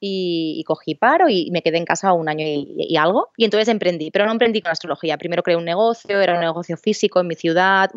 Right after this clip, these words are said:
era una escuela de autoconocimiento y un restaurante, era todo junto con otra pareja, en fin. Mi primer emprendimiento, complejo también, esto y ahí lo dejo. Pero luego fue en dos mil veinte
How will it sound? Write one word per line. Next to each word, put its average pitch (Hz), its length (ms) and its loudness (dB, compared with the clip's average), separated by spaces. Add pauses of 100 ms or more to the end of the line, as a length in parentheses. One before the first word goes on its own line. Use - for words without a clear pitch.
(120)
era 185 180 2
una 196 100 2
escuela 180 220 0
de 170 40 2
autoconocimiento 214 640 -2
y 208 80 0
un 180 60 -6
restaurante, 147 500 -2
era 147 100 -2
todo 151 160 -6
junto 165 320 -8
con 151 120 -8
otra 151 160 -4
pareja, 185 300 2
en 175 80 0
fin. 160 220 0 (360)
Mi 233 100 4
primer 226 180 4
emprendimiento, 175 560 -2
complejo 165 400 -4
también, 156 300 -4
esto 175 240 -2
y 170 40 2
ahí 160 200 0
lo 175 100 2
dejo. 151 320 -4
Pero 226 300 0
luego 240 200 0
fue 294 120 -8
en 294 40 -6
dos 285 140 -6
mil 269 160 -4
veinte 277 480 -2